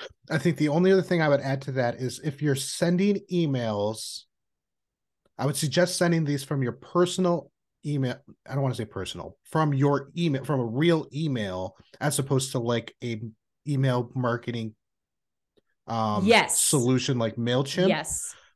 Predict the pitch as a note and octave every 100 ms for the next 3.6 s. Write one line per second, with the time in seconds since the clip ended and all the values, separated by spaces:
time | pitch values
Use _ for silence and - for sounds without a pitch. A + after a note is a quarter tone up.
0 | _ - C3+ A2+ F#3 F#3+ D3 C3 A#2+ G#2
1 | - F#2+ - C3 D#3+ C3+ A2+ B2+ - _
2 | _ - C3 E3 E3 C#3+ C#3 - C3 -
3 | A2+ A2+ A2 G2+ A2+